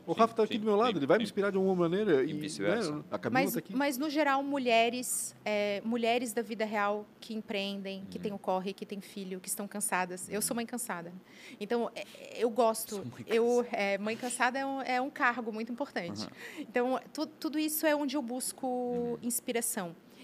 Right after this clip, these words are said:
Speaker 3: Eu tenho mais dificuldade em me inspirar em grandes nomes. Eu
Speaker 2: Uhum.
Speaker 3: curto,
Speaker 2: Uhum,
Speaker 3: mas
Speaker 2: uhum.
Speaker 3: eu não me inspiro.
Speaker 2: Entendi.
Speaker 3: Acho
Speaker 2: Faz
Speaker 3: que é,
Speaker 2: sentido.
Speaker 3: a, a, eu me inspiro na vida real.
Speaker 2: Se fosse empreender
Speaker 1: Bacana.
Speaker 2: em algo completamente diferente,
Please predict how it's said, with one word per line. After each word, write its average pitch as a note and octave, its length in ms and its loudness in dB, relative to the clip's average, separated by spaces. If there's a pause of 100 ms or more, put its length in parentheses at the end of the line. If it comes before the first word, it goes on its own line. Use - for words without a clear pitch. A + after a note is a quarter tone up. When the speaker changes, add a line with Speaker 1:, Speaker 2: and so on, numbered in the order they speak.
(120)
Speaker 3:
Eu A#3+ 560 2
tenho C#4 200 0
mais C4 260 0
dificuldade A#3 560 0
em B3 60 -2
me A#3+ 80 0
inspirar G#3+ 600 0
em A3+ 120 -2
grandes A3 640 0
nomes. F3 440 -6
Eu C4+ 100 0
Speaker 2:
Uhum. G3 80 -6
Speaker 3:
curto, - 540 -2
Speaker 2:
Uhum, F#3+ 300 -6
Speaker 3:
mas B3 160 2
Speaker 2:
uhum. C4+ 60 2
Speaker 3:
eu B3+ 40 0
não C4 60 0
me C4 100 -2
inspiro. E3 520 -6 (160)
Speaker 2:
Entendi. - 240 -10 (460)
Speaker 3:
Acho - 40 -20 (160)
Speaker 2:
Faz - 40 -8
Speaker 3:
que - 120 -6
é, G3+ 60 -2
Speaker 2:
sentido. G3 180 -6 (220)
Speaker 3:
a, G3 40 0
a, - 80 -4
eu A#3+ 80 4
me A#3+ 100 0
inspiro C4 280 -4
na B3 80 -4
vida A3 180 -6
real. G3 240 -6 (240)
Speaker 2:
Se - 160 -10
fosse - 320 -4
empreender G#2+ 600 -2
Speaker 1:
Bacana. E2+ 180 -10 (220)
Speaker 2:
em G#2+ 80 0
algo G#2+ 200 0
completamente A#2 640 -6
diferente, E2+ 600 -8